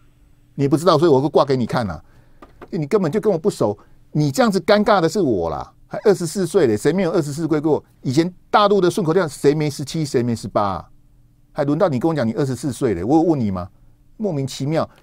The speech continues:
前面三通大陆朋友，后面三通台湾朋友，这，这个打了几个礼拜了，那，那认真点好不好？啊，没有听就不要打嘛。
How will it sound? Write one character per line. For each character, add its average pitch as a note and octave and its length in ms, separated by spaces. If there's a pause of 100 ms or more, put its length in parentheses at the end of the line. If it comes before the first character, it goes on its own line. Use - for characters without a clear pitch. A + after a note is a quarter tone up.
(100)
前 G#3 220
面 C#4 160
三 A#3+ 200
通 A#3 160
大 A#3 160
陆 A3+ 100
朋 G3+ 160
友， F3+ 100
后 B3 160
面 A3 160
三 A3 180
通 A3 140
台 F#3+ 120
湾 G#3+ 120
朋 G#3 120
友， D#3 80
这， D4+ 120
这 B3 140
个 D4 100 (640)
打 G#3 160
了 B3 100
几 - 140
个 A3+ 120
礼 G3+ 120
拜 C#4 200
了， B3 80
那， C#4 120
那 C#4 120 (1400)
认 D4+ 240
真 C#4 180
点 G#3+ 180
好 E3+ 120
不 G#3 60
好？ E3+ 300 (580)
啊， - 80
没 A#3+ 100
有 C4+ 120
听 C4 180
就 C4+ 80
不 - 80
要 B3+ 160
打 D3 260
嘛。 A2 460